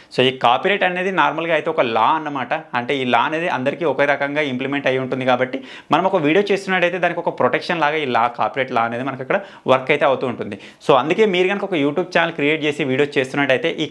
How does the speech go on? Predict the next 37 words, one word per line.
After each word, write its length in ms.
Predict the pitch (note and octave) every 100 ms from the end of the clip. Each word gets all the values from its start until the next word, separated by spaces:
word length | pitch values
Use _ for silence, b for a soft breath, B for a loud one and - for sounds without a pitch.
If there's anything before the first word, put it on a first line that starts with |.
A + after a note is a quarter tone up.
| C#3+
కాపీరైట్‌కి 480 | B2+ D3+ E3 D#3+ D#3+
సంబంధించిన 460 | D3 C#3+ C#3+ C3 E3 A#3+ B B C3
అన్ని 160 | D3 F#3
లాస్ 200 | D3+ D3+ D#3
అనేవి 200 | D3+ D3
అంటే 140 | B2+ C#3+
అన్ని 120 | D3 D#3
పాలసీస్ 320 | C3 C#3 D3+ C#3
అనేవి 160 | C#3+ D3+
మీకు 100 | C#3+
కంపల్సరీగా 440 | A#2+ C3 C3 A#2+ F#3 -
తెలిసి 180 | B2 B2
ఉండాలన్నమాట. 440 | A2+ G#2+ G#2 G#2+ - B B B
So 60 | -
ఇది 60 | F3+
వచ్చేసి 220 | E3 F3+ F#3+
మనకు 160 | F#3 G3 F#3+
కాపీరైట్ 420 | - E3+ D#3+ F#3 -
స్ట్రైక్కి 460 | - C#3+ D3+ E3 -
సంబంధించి 380 | C3 A#2 G#2 A2
మనం 100 | B2 C3+
ఇప్పటివరకు 360 | D#3 D#3+ E3+ D3+
కాపీరైట్ 320 | B2+ D3 D#3
స్ట్రైక్ 280 | - B2+ C3 C3+
గురించే 220 | C#3+ D3+ C#3+
మాట్లాడుకున్నాం. 420 | A#2+ A2+ A2 G#2+ B B B
కాపీరైట్ 400 | A3 F3+ F#3+ G3+ -
క్లెయిమ్ 260 | D#3+ D3+ F#3 F#3+
అంటే 100 | F3
ఏంటో 160 | D3+ D3+
తెలుసుకుందాం. 420 | A#2+ A2 A#2+ G#2+ - -
కాపీరైట్ 320 | D#3+ G3 G#3+ G#3
క్లెయిమ్ 180 | F3 F3+
అనేది 140 | F3 E3
ఎందుకు 160 | D#3 D#3
వస్తుందంటే 340 | D3 C3+ B2+ D3 B2+
నార్మల్గా 400 | C3 D3+ C3+